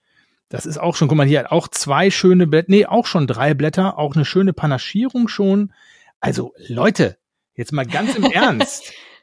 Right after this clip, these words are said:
Speaker 2: Das macht Spaß, ne?
Speaker 1: Das macht wirklich Spaß.
Speaker 2: Ja.
Speaker 1: Ich hab gerade wirklich hier so ein bisschen Erfolgserlebnisse und, äh, wo ich so ein Nullchecker bin.
Speaker 2: Stimmt doch überhaupt
Speaker 1: Ja, aber
Speaker 2: nicht.
Speaker 1: ich habe, ich habe doch kein Glück bei diesen ganzen kleinen Pflanzen. Du glaubst nicht, was ich für,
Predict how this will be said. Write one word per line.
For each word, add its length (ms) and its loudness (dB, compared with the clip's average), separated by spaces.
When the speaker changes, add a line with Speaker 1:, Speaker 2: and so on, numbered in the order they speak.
Speaker 2:
Das 220 -4
macht 240 -6
Spaß, 460 -4
ne? 80 -2
Speaker 1:
Das 180 2
macht 280 2
wirklich 360 2
Spaß. 680 -4
Speaker 2:
Ja. 100 -18
Speaker 1:
Ich 140 -6
hab 100 -2
gerade 320 2
wirklich 240 -2
hier 140 -2
so 80 -6
ein 80 -2
bisschen 220 -8
Erfolgserlebnisse 1080 0
und, 260 -2
äh, 160 -6
wo 220 2
ich 80 -2
so 80 4
ein 80 6
Nullchecker 560 2
bin. 260 -8
Speaker 2:
Stimmt 500 -2
doch 240 0
überhaupt 640 -4
Speaker 1:
Ja, 100 4
aber 140 2
Speaker 2:
nicht. 100 -4
Speaker 1:
ich 80 0
habe, 260 4
ich 200 -6
habe 240 2
doch 180 0
kein 380 0
Glück 280 2
bei 100 0
diesen 260 2
ganzen 280 0
kleinen 300 -2
Pflanzen. 300 -6
Du 60 -6
glaubst 380 -6
nicht, 180 -4
was 140 -8
ich 220 -10
für, 160 -4